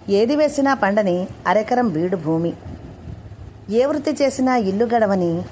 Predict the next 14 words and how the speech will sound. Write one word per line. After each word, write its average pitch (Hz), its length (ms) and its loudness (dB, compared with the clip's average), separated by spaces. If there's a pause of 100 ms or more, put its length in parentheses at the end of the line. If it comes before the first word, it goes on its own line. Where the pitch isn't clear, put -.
(140)
నాన్న 175 300 4
నిస్సహాయ 185 480 0
స్థితి. - 420 -6 (600)
కర్రల 233 300 2
పొయ్యి 233 440 0
ఊది 220 400 0
ఊది 247 320 2
నీరసపడిన 208 640 2 (100)
అమ్మ 185 180 2
ముఖం, 165 380 -2 (640)
పొగకు 214 280 2
నల్లబడి 202 500 2
కూరుకుపోయిన 202 680 0
కళ్ళు, 170 440 -2